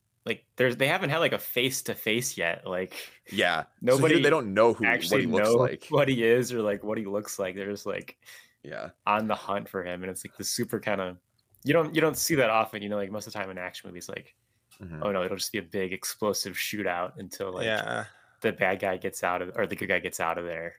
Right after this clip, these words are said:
Speaker 1: Um,
Speaker 2: Mm-hmm.
Speaker 1: but you kinda, he gets to use his wits and,
Speaker 2: <laughs>
Speaker 1: oh, I guess spoilers for any of the movie now, but, like, you know, he doesn't, he doesn't actually, like,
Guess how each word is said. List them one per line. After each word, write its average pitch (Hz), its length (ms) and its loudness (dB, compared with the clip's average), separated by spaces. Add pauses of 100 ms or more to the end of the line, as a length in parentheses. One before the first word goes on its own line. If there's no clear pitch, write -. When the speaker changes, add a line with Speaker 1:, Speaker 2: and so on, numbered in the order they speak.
(200)
Speaker 1:
Um, 85 320 -4
Speaker 2:
Mm-hmm. 90 160 -10 (460)
Speaker 1:
but - 140 -6
you 95 80 -8
kinda, 95 300 -2 (200)
he 107 120 -12
gets 110 160 0
to 120 100 2
use 113 160 4
his 95 140 -6
wits 98 380 0
and, 87 340 -8 (440)
Speaker 2:
<laughs> - 640 -8
Speaker 1:
oh, 95 260 2 (600)
I 110 80 0
guess 107 180 2
spoilers 143 480 4
for 135 160 0
any 123 120 4
of 107 80 0
the 110 60 0
movie 107 300 -2
now, 82 340 -8
but, - 140 -12
like, - 340 -18 (560)
you 98 80 -2
know, 90 60 -2
he 110 100 2
doesn't, 120 200 0
he 123 80 0
doesn't 135 220 2
actually, 107 440 0
like, 87 280 -8